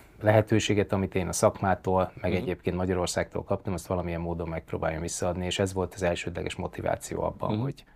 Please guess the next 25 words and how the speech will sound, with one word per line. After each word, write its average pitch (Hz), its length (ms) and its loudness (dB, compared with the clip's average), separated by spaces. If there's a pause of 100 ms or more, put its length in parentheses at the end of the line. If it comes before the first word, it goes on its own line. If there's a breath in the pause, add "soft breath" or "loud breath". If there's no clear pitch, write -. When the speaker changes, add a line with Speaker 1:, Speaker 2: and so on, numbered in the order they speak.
Speaker 1:
hogy 90 180 -2
az 87 120 -4
I 90 80 -2
V 85 220 -4
S-szel 85 340 2
aktívan 85 400 -2
elkezdtem 95 480 -8
foglalkozni. - 580 -6
Speaker 2:
Ez 95 80 -6
amellett, 110 280 2
hogy 95 100 0
befektetőként 98 1000 -2
is - 280 0
konkrét 95 380 0
cégeket - 380 0
igyekszel 107 380 -2
még 107 160 -2
sikerre - 340 -4
segíteni, 107 580 -2 (840 loud breath)
azt 98 160 2
gondolod, 95 360 2
hogy 92 80 2
a, - 120 8
hogy - 240 0
a, 52 280 4